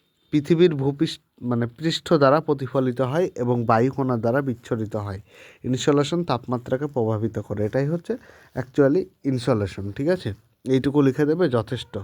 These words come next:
দুই নম্বরের জন্য। চলো, ষোলো নম্বর প্রশ্ন দেখি,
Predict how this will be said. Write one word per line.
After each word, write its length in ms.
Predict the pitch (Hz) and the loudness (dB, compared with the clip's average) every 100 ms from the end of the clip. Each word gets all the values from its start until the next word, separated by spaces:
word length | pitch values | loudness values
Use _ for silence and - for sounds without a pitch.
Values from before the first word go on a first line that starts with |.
| 107 | -2
দুই 120 | 127 | 2
নম্বরের 440 | 127 117 113 104 98 | 4 2 2 0 -2
জন্য। 300 | 104 104 107 - - - - - | -6 -8 -10 -14 -20 -20 -20 2
চলো, 220 | 160 190 | 4 4
ষোলো 300 | - 156 151 | 2 2 4
নম্বর 260 | 156 151 156 | 4 2 2
প্রশ্ন 360 | 151 139 147 | 0 -2 -4
দেখি, 260 | 127 123 | -2 0